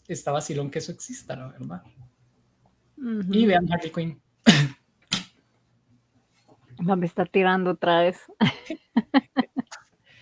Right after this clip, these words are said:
Speaker 2: Sí, la
Speaker 1: Entonces
Speaker 2: verdad es que están bastante curiosos estos villanos. Me llamó mucho la atención, la verdad. Eh,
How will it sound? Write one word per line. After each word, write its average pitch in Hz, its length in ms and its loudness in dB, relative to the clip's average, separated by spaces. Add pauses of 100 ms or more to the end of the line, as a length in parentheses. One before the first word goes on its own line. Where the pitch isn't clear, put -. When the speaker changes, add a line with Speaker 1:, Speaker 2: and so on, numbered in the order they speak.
(1500)
Speaker 2:
Sí, 165 460 0
la - 100 4
Speaker 1:
Entonces 175 80 6
Speaker 2:
verdad 170 200 4
es - 160 -12
que 214 400 4
están 202 460 4
bastante 240 560 4
curiosos 226 560 4 (380)
estos 214 360 -4
villanos. 208 640 2 (120)
Me 190 160 -4
llamó 175 240 0
mucho 202 260 -4
la 226 100 2
atención, 190 560 -4
la 175 160 6
verdad. 170 440 2 (1040)
Eh, 170 540 4